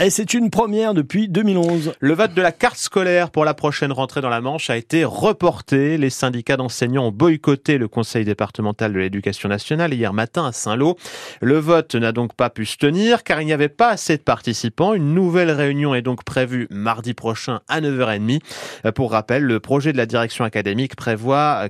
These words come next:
Speaker 2: quarante-deux fermetures de classes en septembre dans les écoles du département.
Speaker 1: Il est sept heures trois sur, euh, France Bleu Cotentin. Sur France trois Normandie, un nouveau visage à la tête des trois cent cinquante policiers manchois.
Speaker 2: Euh, celui du commissaire divisionnaire Gérard Villemain. Depuis un an, il est le, depuis un mois, pardon, il est le nouveau directeur départemental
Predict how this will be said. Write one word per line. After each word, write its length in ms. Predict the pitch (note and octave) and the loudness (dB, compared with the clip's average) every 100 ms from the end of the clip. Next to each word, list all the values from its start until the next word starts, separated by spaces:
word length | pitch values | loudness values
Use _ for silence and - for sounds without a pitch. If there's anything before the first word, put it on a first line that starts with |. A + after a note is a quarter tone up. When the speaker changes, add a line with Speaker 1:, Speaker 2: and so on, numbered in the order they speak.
| - | -2
Speaker 2:
quarante-deux 640 | D#3 C#3 B2+ A#2+ B2 F#3 | 0 0 -2 -4 0 -2
fermetures 520 | - C3+ A#2+ A#2 A#2 | 0 -4 -2 -2 -2
de 100 | G#2 | -2
classes 380 | - D3 C#3+ - | -2 -2 -2 -2
en 80 | F3 | -4
septembre 560 | D#3+ B2 - C3 C#3 A2+ | -2 -4 -4 -4 -4 -2
dans 120 | G2+ | -2
les 180 | G#2 G2+ | -2 -4
écoles 200 | - E3 | -4 -6
du 80 | A2 | -4
département. 500 | C#3+ - - E2 - - | -6 -6 -10 -18 -14 -4
Speaker 1:
Il 100 | F3 | -2
est 60 | G3+ | 0
sept 220 | E3 D3+ | 0 0
heures 140 | C#3 | -2
trois 240 | - D#3 F3+ | 2 2 2
sur, 300 | - D3+ C3 | 2 0 2
euh, 140 | B2+ | 0
France 260 | A#2 C3 G#2 | 0 -2 0
Bleu 140 | A2 | -2
Cotentin. 420 | A#2 A2 A2+ A2 | -2 -2 -2 -2
Sur 180 | G#2 E3 | -2 -2
France 200 | - D#3 | 0 -4
trois 180 | - D3 | 0 0
Normandie, 480 | C3+ B2+ B2 B2 A#3 | 2 0 -2 -2 0
un 140 | F3 | 0
nouveau 480 | F#3+ B3 B3+ G#3 A#3 | 2 2 2 2 0
visage 560 | G3 D3 C3 C#3+ D#3 C3 | 0 -2 2 2 2 0
à 140 | B2+ | 0
la 120 | C3 | 0
tête 220 | B2+ D#3+ D3+ | 0 -2 0
des 120 | B2 | -2
trois 180 | - D3+ | 0 0
cent 120 | F3+ | 0
cinquante 320 | D3+ B2+ F3+ | -2 -2 -2
policiers 360 | C#3+ A#2 - G#3 | -2 -2 -2 0
manchois. 340 | D#3+ - C3+ | 0 2 0
Speaker 2:
Euh, 60 | C3 | 0
celui 360 | - D#3+ E3+ | 0 0 0
du 220 | D3+ D#3 | 0 -2
commissaire 460 | C#3+ E3+ E3 - F3 | 0 0 0 0 0
divisionnaire 520 | D3 D3 C#3+ D#3 F3 | 0 0 0 0 -2
Gérard 440 | A#2 D#3 E3 F#3+ C3 | 0 0 2 0 0
Villemain. 680 | C3+ G#3 F#3 E3+ E3+ F#3+ | 0 0 2 4 2 2
Depuis 440 | C#3+ C#3+ - D3 C3 | 0 0 2 0 2
un 180 | B2 A#2+ | 2 2
an, 340 | C3+ E3+ E3 | 2 0 -2
il 180 | B2+ A#2 | 0 0
est 100 | D3+ | 2
le, 220 | C3+ C3+ | 2 0
depuis 560 | A#2+ A#2 G#2+ - G#2 G2+ | 0 0 -2 -2 -2 -2
un 80 | |
mois, 260 | F#2+ A#2+ F3+ | 0 0 0
pardon, 340 | B2+ G#2+ D#3 | 0 -2 -2
il 120 | D#3+ B2 | 0 0
est 60 | |
le 120 | A2+ | 0
nouveau 380 | A#2 E3+ F#3 A#3 | 0 0 0 -2
directeur 440 | D#3+ C#3 C3 - C3 | 0 0 -2 -4 -6
départemental 760 | A#2+ A2+ - A#2+ A2+ C#3 B2 | -4 -6 -4 -6 -4 -2 -4